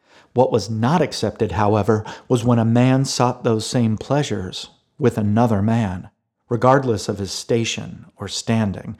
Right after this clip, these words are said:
In fact, male prostitution was an official crime punishable by death. Female prostitution, of course, was not. As I understand it,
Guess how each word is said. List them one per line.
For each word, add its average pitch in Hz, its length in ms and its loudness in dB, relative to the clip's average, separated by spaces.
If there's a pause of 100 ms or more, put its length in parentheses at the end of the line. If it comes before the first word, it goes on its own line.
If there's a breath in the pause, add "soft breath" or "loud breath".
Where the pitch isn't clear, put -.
(220 loud breath)
In 120 80 0
fact, 120 320 -2 (380 loud breath)
male 156 240 0
prostitution 113 840 -2
was 101 160 -2
an 104 100 -4
official 120 480 -4
crime 98 540 -4
punishable 104 540 -4
by 95 160 -6
death. - 500 -6 (640)
Female 113 400 2
prostitution, - 720 -8
of - 140 -12
course, - 300 -10
was - 160 -16
not. 113 460 -2 (960)
As 107 140 -2
I 151 180 6
understand 110 480 2
it, 107 160 0